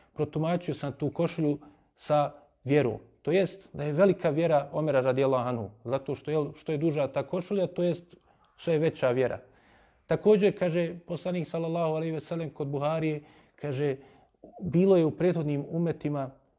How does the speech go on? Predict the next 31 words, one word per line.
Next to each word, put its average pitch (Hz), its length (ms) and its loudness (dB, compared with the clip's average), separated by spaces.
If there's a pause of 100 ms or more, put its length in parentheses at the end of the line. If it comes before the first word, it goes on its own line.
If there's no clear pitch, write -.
ljudi 156 320 0
koji 156 180 0
su 151 140 -6
bili 160 440 2 (400)
muhadithun, 147 840 0 (240)
muhadithun, 151 720 0
to 131 120 -6
jest 175 260 -4
oni 190 160 0
koji 175 180 -2
su - 120 -6
imali, 214 260 4 (440)
e, - 100 -4
e, 147 540 -4
spoznaju, 151 560 2
koji 131 220 -4
su - 120 -8
imali 165 280 0
razumijevanje, 147 720 0 (380)
da 131 260 -2
spoznaju 170 600 2
i 151 100 0
razumiju 165 360 2
neke 139 300 0
stvari. 113 400 -2 (300)
A - 80 -8
kaže, 139 360 0
ja 156 160 2
se 147 160 -4
nadam 156 540 2 (480)
i 139 240 0